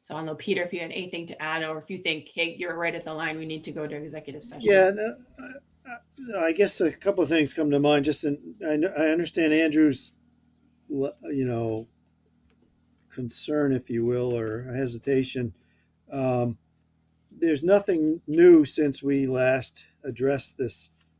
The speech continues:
Speaker 2: topic, I would say, that's come forth. Um, in terms of what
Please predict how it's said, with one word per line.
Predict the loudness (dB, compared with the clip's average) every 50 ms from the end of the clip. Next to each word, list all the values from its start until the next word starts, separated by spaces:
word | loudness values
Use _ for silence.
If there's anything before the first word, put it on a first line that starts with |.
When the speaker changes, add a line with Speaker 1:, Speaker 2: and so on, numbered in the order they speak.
| _ _ _
Speaker 2:
topic, | -6 -4 -2 -2 -2 -2 -4 -8 -10 -8 -6
I | -8 -6
would | -6 -8 -8 -10
say, | -10 -10 -8 -6 -6 -6 -6
that's | -6 -8 -10 -10 -12 -16 -16 -16 -18 _ _
come | -10 -8 -6 -6 -8
forth. | -10 -16 -20 -8 -4 -2 0 0 -2 -4 -6 -12 _ _ _ _ _ _ _ _ _ _ _ _ -14
Um, | -8 -6 -4 -4 -4 -4 -4 -6 -6 -10 -12 _ _ _ _ _ _ _ _ _ _ _
in | -12 -6 -6 -6
terms | -2 0 0 0 2 2
of | 2 4
what | 4 4 2 2 -2